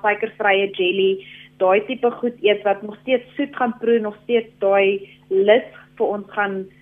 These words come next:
gaan les, maar eerder dan net nie die, die kalorieë of die suiker gee wat ons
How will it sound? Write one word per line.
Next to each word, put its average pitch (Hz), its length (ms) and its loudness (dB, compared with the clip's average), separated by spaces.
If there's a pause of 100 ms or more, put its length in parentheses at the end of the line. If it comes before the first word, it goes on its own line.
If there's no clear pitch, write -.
(160)
gaan 202 320 -2
les, 190 280 2
maar 185 300 -2
eerder 214 400 2
dan 190 180 0
net 185 200 -8
nie 214 120 -6
die, 196 280 -6
die 196 140 -6
kalorieë 196 720 2
of 185 140 -6
die 196 240 -8
suiker 208 380 -2 (100)
gee 196 160 -2
wat 185 220 -4
ons 180 140 -12